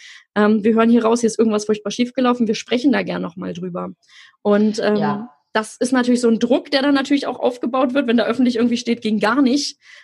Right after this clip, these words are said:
Speaker 1: ähm, wo die Krankenhäuser einfach auch oder die Kreissäle auch einfach reagieren müssen. Ähm,
Speaker 2: Ja.
Speaker 1: und da dann einfach zu sagen, "Hey, ich muss jetzt gar nicht den Weg über Google gehen und hier irgendwie eine schlechte Bewertung hinlatzen", sondern kann auch einfach sagen, "Hey,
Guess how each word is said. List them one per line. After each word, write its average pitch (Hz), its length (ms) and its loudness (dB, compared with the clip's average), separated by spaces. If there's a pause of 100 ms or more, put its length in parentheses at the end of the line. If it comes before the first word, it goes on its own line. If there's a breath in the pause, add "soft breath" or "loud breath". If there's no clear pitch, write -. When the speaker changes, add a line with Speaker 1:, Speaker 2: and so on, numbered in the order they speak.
(140 loud breath)
Speaker 1:
ähm, 220 560 0
wo 208 160 0
die 226 100 2
Krankenhäuser 214 520 -2
einfach 196 200 -4
auch 202 340 -2
oder 190 220 -4
die 180 100 -12
Kreissäle 202 380 -4
auch - 80 -10
einfach 190 260 -10
reagieren 190 540 0 (160)
müssen. 208 640 2 (500 soft breath)
Ähm, 202 180 2
Speaker 2:
Ja. 202 240 -2 (140)
Speaker 1:
und 214 220 0
da 202 100 4
dann 220 140 0
einfach 214 220 -4
zu - 120 -8
sagen, 202 280 -2
"Hey, 208 180 2
ich - 220 -6
muss 220 200 0
jetzt 196 180 0
gar 202 120 0
nicht 226 140 -4
den 208 140 0
Weg 233 140 -2
über 202 180 0
Google 240 280 2
gehen 233 200 0
und 233 100 0
hier 220 100 2
irgendwie 208 160 -4
eine 208 100 -2
schlechte - 280 -4
Bewertung 226 420 0
hinlatzen", 220 840 0
sondern 220 260 -2
kann 233 140 0
auch 220 100 -6
einfach 208 240 -6
sagen, 208 260 -4
"Hey, 226 260 2